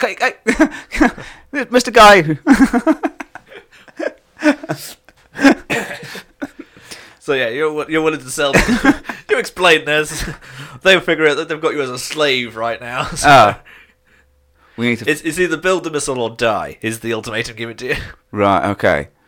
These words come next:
Speaker 2: And they'll start with the monkey. The threat, the, the threat to burn out the monkey's eyes, Bright Eyes' eyes, uh, with a bit of coal or something.
Speaker 1: Oh, okay.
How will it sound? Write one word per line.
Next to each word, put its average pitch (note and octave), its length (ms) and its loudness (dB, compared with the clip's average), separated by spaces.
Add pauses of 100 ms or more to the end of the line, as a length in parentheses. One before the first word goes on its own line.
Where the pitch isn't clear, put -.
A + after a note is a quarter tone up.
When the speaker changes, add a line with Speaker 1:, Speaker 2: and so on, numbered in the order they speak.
(320)
Speaker 2:
And A#2+ 100 -10
they'll B2 120 -8
start C#3 360 0
with A2+ 120 -18
the A2+ 100 -14
monkey. - 560 -14 (640)
The B2 80 -12
threat, D3 240 -2
the, C#3+ 80 -12
the - 180 -16
threat E3+ 180 2
to B2 60 -8
burn D#3 240 4
out C#3+ 120 0
the C#3+ 60 -6
monkey's C3+ 300 -4
eyes, B2 400 0 (300)
Bright C3 220 4
Eyes' A#2 360 -8
eyes, G#2+ 440 -8 (260)
uh, A#2 180 -2
with A#2+ 100 -8
a A2 60 -14
bit B2 160 -8
of A2 80 -8
coal A2+ 380 -2
or G2 80 -8
something. - 360 -10 (260)
Speaker 1:
Oh, F#3 180 6
okay. G2 240 0